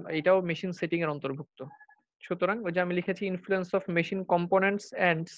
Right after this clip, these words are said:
settings, এই তিনটা গেল হচ্ছে মেশিন setting। মেশিন কম্পোনেন্টেরও দুই একটা আলোচনা, আ, করে ফেলা দরকার। যেমন এখানে হচ্ছে, আ, যেমন চার নাম্বার, number of points on the comb।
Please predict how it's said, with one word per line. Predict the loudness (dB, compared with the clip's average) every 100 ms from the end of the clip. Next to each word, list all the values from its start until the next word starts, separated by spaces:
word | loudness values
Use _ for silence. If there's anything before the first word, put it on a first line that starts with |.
| -2
settings, | 0 0 -4 -14 -20 _ _ _ _ _ 2
এই | 2
তিনটা | 2 0 4
গেল | 6
হচ্ছে | 6 4 0 -2
মেশিন | 0 0 -2
setting। | -2 -6 -6 -12 _ -20 _ _ -2
মেশিন | 2 4 2
কম্পোনেন্টেরও | 4 4 4 4 4 6
দুই | 6 4
একটা | 4 2
আলোচনা, | 2 2 0 0 -2 _ -2
আ, | 0
করে | 2 0
ফেলা | 2 0
দরকার। | 2 0 0 -2 _ _ _ _ -4
যেমন | 0 2 0
এখানে | -2 -2
হচ্ছে, | -2 -2 2 2 2 -4 _ _ _ _ _ -6
আ, | -2 -2 -2 -2
যেমন | 0 0 2
চার | 2
নাম্বার, | 4 2 2
number | 2 2 4 4
of | 2 4
points | 6 6 2 -4
on | 0
the | 0 4
comb। | 2 2